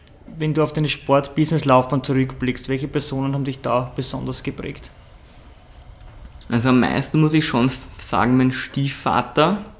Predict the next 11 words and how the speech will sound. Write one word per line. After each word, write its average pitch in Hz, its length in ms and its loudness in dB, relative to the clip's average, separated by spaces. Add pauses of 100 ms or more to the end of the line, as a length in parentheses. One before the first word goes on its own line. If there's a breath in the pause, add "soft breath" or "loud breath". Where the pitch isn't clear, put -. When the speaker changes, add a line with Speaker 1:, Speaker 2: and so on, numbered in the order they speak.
(120)
Speaker 2:
und 123 80 4
natürlich 120 360 2
auch 113 80 -2
meine 107 420 0
Mutter, 120 260 0
mein 107 280 0
leiblicher 135 380 0
Vater. - 380 -4
Mein 120 160 0
Stiefvater 123 680 -2
eben 120 320 2